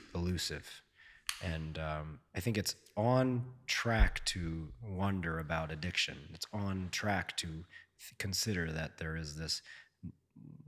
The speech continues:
addictive component that is normal. Like the norm root, the normal root cause is some kind of addiction.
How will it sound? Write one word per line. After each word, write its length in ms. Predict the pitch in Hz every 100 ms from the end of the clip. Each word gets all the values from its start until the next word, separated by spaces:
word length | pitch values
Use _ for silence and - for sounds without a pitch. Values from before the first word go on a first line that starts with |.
| 117 127 139 -
addictive 560 | 156 151 113 - 98 87
component 540 | 92 85 98 90 78
that 200 | 85 80 - _ _ _ _ - _ _ _ _ _ _ _ _ _ _
is 160 | 165
normal. 460 | 151 165 151 131 107 _ _ _ _ _ _ -
Like 220 | 82 78
the 100 | 82
norm 600 | 82 87 90 87 82 85 - _ -
root, 260 | 82 78 -
the 120 | 92
normal 440 | 90 101 120 101
root 260 | 80 78 69
cause 340 | - 73 69
is 100 | 76
some 240 | - 82 76
kind 240 | 90 78
of 100 | 69
addiction. 520 | 69 76 - - 101